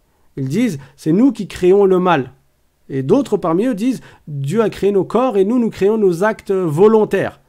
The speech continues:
Il a créé nos actes involontaires et nos corps. Par contre, nous, on crée nos actes volontaires. Toutes ces croyances-là reviennent à dire qu'il y a des choses qui existeraient malgré Dieu.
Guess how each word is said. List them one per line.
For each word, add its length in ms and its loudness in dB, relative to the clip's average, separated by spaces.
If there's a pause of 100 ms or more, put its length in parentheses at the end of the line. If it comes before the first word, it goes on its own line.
(300)
Il 80 -8
a 60 -6
créé 180 -2
nos 160 0
actes 220 -4
involontaires 640 -2
et 80 -2
nos 100 -4
corps. 320 -4 (220)
Par 120 -4
contre, 200 -4
nous, 120 0
on 80 -2
crée 180 -2
nos 200 -2
actes 180 -6
volontaires. 560 -4 (400)
Toutes 300 2
ces 180 -4
croyances-là 560 -4
reviennent 460 0
à 80 2
dire 380 -6 (560)
qu'il 200 -6
y 80 0
a 80 0
des 160 -2
choses 400 -8 (300)
qui 140 0
existeraient 600 2
malgré 580 2
Dieu. 260 -6